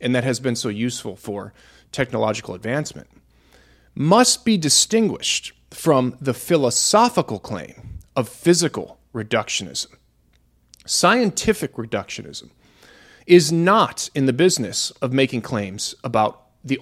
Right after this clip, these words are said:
ultimate nature of reality. After all, science itself is merely a tool. It's a tool that we use to study physical reality, and it is therefore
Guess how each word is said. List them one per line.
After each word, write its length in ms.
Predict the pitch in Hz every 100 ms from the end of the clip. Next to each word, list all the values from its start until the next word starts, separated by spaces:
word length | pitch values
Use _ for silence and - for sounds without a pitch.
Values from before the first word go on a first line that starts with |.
| -
ultimate 440 | 135 120 - 113
nature 280 | 127 101 -
of 100 | 95
reality. 500 | 98 110 151 104 - _ _ _ _ _
After 260 | - - 196
all, 180 | 160 - - -
science 440 | - 214 240 202
itself 720 | 131 - 202 139 107 - - _ _ _ _ _ _ _ _ -
is 160 | 151 160
merely 380 | 196 277 254
a 60 | 135
tool. 640 | - - 254 254 - - - - _ -
It's 180 | 160
a 40 | 165
tool 420 | - - 277 240
that 140 | 156
we 100 | 131
use 360 | 131 117 107 117
to 100 | -
study 460 | 123 - 117 110 107 _
physical 640 | - - 262 247 247 139
reality, 500 | 107 98 - 58 - - _ _
and 80 | 151
it 100 | 151
is 180 | 143 139
therefore 480 | 180 190 175 135